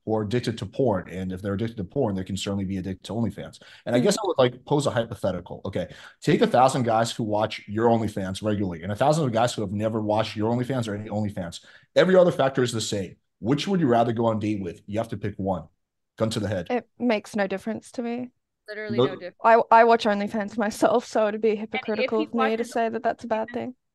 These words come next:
Speaker 3: over
Speaker 1: Well, I
Speaker 3: other
Speaker 1: like getting my dick sucked. I don't like to suck dick. I mean, you can be hypocritical in
Speaker 3: Wait,
Speaker 1: something.
Speaker 3: is he just not watching OnlyFans or no porn in general? Because that's, like, he just
Speaker 1: Well
Speaker 3: doesn't watch porn? I don't even think there's that many men that just don't watch porn. It's really
Speaker 1: Yeah, let's
Speaker 3: small.
Speaker 1: say, let's say he watches, uh, your OnlyFans and porn.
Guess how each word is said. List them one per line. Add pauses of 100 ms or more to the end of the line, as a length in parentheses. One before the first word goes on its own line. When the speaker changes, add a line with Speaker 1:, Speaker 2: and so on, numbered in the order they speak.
Speaker 3:
over
Speaker 1:
Well,
I
Speaker 3:
other
Speaker 1:
like
getting
my
dick
sucked.
I
don't
like
to
suck
dick.
I
mean,
you
can
be
hypocritical
in
Speaker 3:
Wait,
Speaker 1:
something.
Speaker 3:
is
he
just
not
watching
OnlyFans
or
no
porn
in
general?
Because
that's, (220)
like, (180)
he
just
Speaker 1:
Well
Speaker 3:
doesn't
watch (200)
porn? (160)
I
don't
even
think
there's
that
many
men
that
just (100)
don't
watch (120)
porn.
It's
really
Speaker 1:
Yeah,
let's
Speaker 3:
small.
Speaker 1:
say,
let's
say
he
watches,
uh,
your
OnlyFans
and
porn.